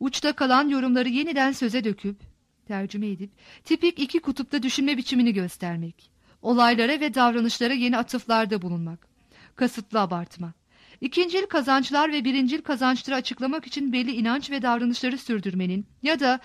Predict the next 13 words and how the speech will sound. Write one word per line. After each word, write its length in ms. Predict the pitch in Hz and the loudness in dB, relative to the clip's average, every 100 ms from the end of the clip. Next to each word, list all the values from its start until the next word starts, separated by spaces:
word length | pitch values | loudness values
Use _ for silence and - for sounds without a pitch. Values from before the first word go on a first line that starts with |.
| - - 254 | -10 -2 4
değişmenin 480 | 269 285 302 294 | 4 4 2 0
avantajlarını, 1000 | 311 240 233 226 233 214 185 196 196 196 233 _ - | 2 0 2 0 -2 -4 -2 -2 0 -2 -6 _ -4
dezavantajlarını 880 | 277 285 262 262 269 254 220 247 240 | -2 2 4 4 2 0 2 2 2
araştırmak. 640 | 196 190 - 175 175 - _ _ _ _ _ _ _ _ _ _ - | 0 -4 -4 -6 -6 -12 _ _ _ _ _ _ _ _ _ _ -2
Felaket 520 | 277 294 311 359 381 | 2 4 2 0 -4
tellallığı 540 | - 285 285 294 294 302 | -2 0 2 2 2 2
yapmak 500 | 254 254 285 320 254 | 2 0 -2 -2 -2
yerine 340 | 220 214 247 | 0 0 0
daha 200 | 247 294 | 0 0
gerçekçi 580 | 302 262 254 254 247 269 | 0 -2 -2 -6 -6 -6
düşünmesine 560 | 254 269 247 240 240 | -6 -2 -2 -2 -2
yardımcı 540 | 220 190 180 175 170 180 | -2 -2 -4 -6 -8 -8
olmak. 400 | 165 165 - | -10 -12 -18